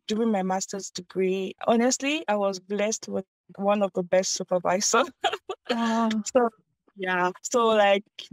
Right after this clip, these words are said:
Speaker 1: during our course, I took a mid-science course, and she took us to, we went to J B S. And that kind of exposed me to what happens in the meat industry,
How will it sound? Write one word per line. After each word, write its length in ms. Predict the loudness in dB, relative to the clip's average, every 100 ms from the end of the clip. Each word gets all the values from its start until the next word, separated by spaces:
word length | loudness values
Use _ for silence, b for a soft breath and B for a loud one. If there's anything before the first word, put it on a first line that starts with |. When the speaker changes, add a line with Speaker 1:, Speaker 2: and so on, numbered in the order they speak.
| -4
Speaker 1:
during 300 | 2 4 6
our 140 | 4 2
course, 300 | 2 0 2
I 100 | 0
took 240 | -2 -4
a 80 | -2
mid-science 560 | -2 -4 -4 -2 -2 -4
course, 440 | -4 0 0 -2 -4
and 420 | -2 -2 -2 -4
she 180 | -8 -8
took 260 | -6 -4 0
us 220 | -2 -4 -6
to, 460 | -2 0 0 -2 -4 -8 _ _ _
we 140 | 2
went 120 | 2 2
to 100 | 0
J 180 | 0
B 220 | 0 0 0
S. 380 | -2 -6 -12 -18 b b b b b b 2
And 400 | 4 6 4 2
that 260 | 2 2 2
kind 260 | 2 4 6
of 200 | 4 0 -8 _ _ -6
exposed 840 | -4 -4 -8 -4 0 0 0 -4 -2
me 200 | -2 -2 -4
to 380 | 0 2 4 2 -2 _ -14 B B B _
what 420 | 0 4 4 0 -2
happens 420 | -4 -2 -6 -4
in 120 | -4
the 100 | -4
meat 280 | -4 -4 -6
industry, 920 | -4 -2 0 0 -2 -2 0 2 2